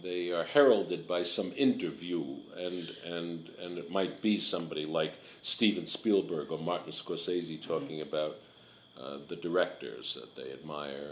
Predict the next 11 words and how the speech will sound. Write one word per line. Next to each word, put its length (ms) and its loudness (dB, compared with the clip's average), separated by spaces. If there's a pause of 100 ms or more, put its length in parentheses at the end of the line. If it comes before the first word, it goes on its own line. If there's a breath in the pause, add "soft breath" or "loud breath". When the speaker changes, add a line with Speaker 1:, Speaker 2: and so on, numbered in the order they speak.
Speaker 1:
and, 320 -12
and, 320 -14 (280)
and 160 -14
this 160 -4
particular 640 -6
film. 380 -10 (1300)
I 60 2
don't 120 0
know. 200 -2
I, 60 -4
I, 20 -8